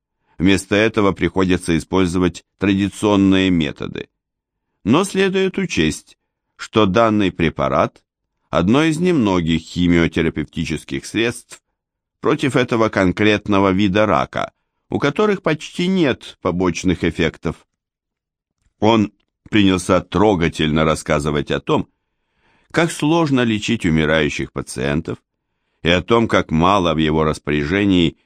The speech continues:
эффективных методов лечения. «Нам бы очень хотелось,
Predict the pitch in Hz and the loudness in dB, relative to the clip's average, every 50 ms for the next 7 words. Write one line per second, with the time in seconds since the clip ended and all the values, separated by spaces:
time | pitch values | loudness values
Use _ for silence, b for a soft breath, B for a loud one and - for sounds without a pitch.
0 | _ _ - 90 - 98 85 - _ - 107 113 110 117 120 117 - - 139 143 | _ _ -2 0 0 0 -2 -2 _ -2 -2 0 2 2 0 0 0 0 0 2
1 | 131 104 - - 76 65 65 65 - - 60 65 - - - - - - 50 50 | 2 0 -2 -4 -6 -6 -6 -8 -8 -8 -8 -8 -8 -10 -12 -10 -10 -10 -10 -12
2 | - _ _ _ _ _ _ _ _ _ _ _ _ _ _ _ _ _ _ _ | -14 _ _ _ _ _ _ _ _ _ _ _ _ _ _ _ _ _ _ _
3 | _ - 98 127 135 - - 139 151 156 - - - 170 185 202 185 - - 185 | _ -2 0 0 0 -2 -2 -2 0 0 0 0 0 0 0 0 -2 -2 -2 -2
4 | 175 - - 165 165 160 - - 165 123 120 101 98 95 92 - - | -2 -2 -2 -2 -2 -4 0 0 2 2 4 2 0 0 -2 -4 -14